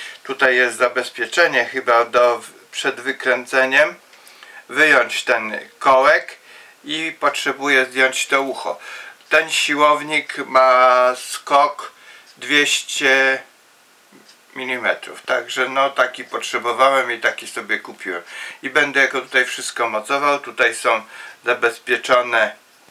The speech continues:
e, gwinty, żeby się nie dostał brud przed założeniem. No to także w zależności od tego, jaki potrzebujemy, taki kupujemy.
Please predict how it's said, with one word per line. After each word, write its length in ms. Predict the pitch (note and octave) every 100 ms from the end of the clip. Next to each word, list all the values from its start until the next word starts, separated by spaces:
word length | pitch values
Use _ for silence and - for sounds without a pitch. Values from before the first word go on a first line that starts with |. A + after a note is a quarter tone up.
| _ -
e, 480 | G#2 G2+ G2+ F#2+ F#2+ - _ _ _ - - - _
gwinty, 600 | C3+ D#3+ D#3 - D3+ C#3+ - _ _
żeby 300 | - A#2 A2+
się 180 | - A#2
nie 160 | A#2+ G#2+
dostał 520 | G#2 G#2 - A2+ G#2+
brud 460 | G#2 B2 D#3+ - - -
przed 360 | - A#2+ A2+
założeniem. 800 | G2+ G#2+ G#2 A#2+ C3 G2+ D#2 C#2 - _ _ - - - - - - - - -
No 140 | D3+
to 160 | D3 C#3+
także 520 | - C#3+ C3+ C#3 C#3 - - -
w 60 |
zależności 840 | E3+ F3 F3 F#3 F3 F#3+ - - D#3+
od 120 | D#3
tego, 320 | E3 D#3+ D#3
jaki 340 | D#3 C#3 E3+
potrzebujemy, 840 | - D#3 D3 - C3+ C3+ D3+ D#3+ D#3+
taki 280 | - - -
kupujemy. 540 | C#3+ - C#3+ G#2+